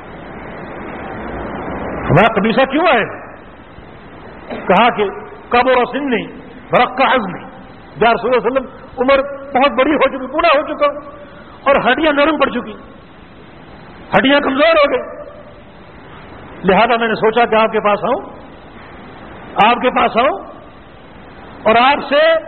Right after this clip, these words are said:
وہ علم حاصل کروں جس کا مجھے نفع ہو۔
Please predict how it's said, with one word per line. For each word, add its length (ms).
وہ 200
علم 240
حاصل 340
کروں 280
جس 180
کا 140
مجھے 180
نفع 240
ہو۔ 320